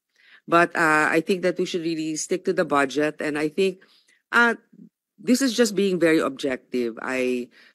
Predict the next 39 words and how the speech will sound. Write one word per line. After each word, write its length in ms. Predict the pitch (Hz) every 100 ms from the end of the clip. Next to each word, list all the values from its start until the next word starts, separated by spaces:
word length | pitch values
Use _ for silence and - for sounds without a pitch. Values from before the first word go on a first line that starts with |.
| -
I 80 | 156
would 220 | 165 151
like 260 | 156 151 -
to 100 | -
ask 440 | 151 135 139 - -
also, 600 | 135 147 143 127 117 139 _ _ _ _ -
uh, 160 | 196 202
since 300 | - 208 220
we're 100 | 196
going 200 | 196 196
to 80 | 190
be 120 | 196
furnished 500 | - 175 175 - 190
a 60 |
copy 380 | 185 185 185 202
tomorrow, 640 | 190 196 214 160 160 208 226 _ _ _
we 120 | 165
can 380 | 175 180 175 165
look 220 | 165 185
at 120 | 269 220
it 200 | 233 _ _ _
and 180 | 160 156
evaluate 720 | 147 151 156 180 185 175 180 -
what 180 | 156 151
the 80 | 151
content 500 | 156 147 147 156 160
of 120 | 147
the 80 | 147
book 240 | 185 220
is. 380 | 165 175 202 - _ - - - -
Um, 760 | 156 156 156 156 151 147 156 - - _ -
but 180 | 190
maybe 420 | 233 285 233 226 233
just 260 | 214 214
a 60 | 208
general, 360 | 175 190 190 165
we 340 | 147 165 208
won't 280 | 196 185 -
ask 400 | 147 147 139 -